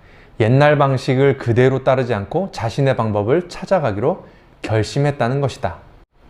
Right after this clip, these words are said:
그러니까 그리스인들은 이집트의 그림을 가져가서 쓰기는 했지만, 그것들을 자신의 방법대로 다시 변형해서 사용했다는, 어, 이야기겠죠.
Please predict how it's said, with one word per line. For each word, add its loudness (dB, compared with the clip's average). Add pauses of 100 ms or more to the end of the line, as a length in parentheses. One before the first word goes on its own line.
(360)
그러니까 4
그리스인들은 4 (300)
이집트의 4
그림을 2
가져가서 0
쓰기는 0
했지만, 0 (640)
그것들을 4
자신의 0
방법대로 0
다시 0
변형해서 0 (120)
사용했다는, 0
어, -6
이야기겠죠. 2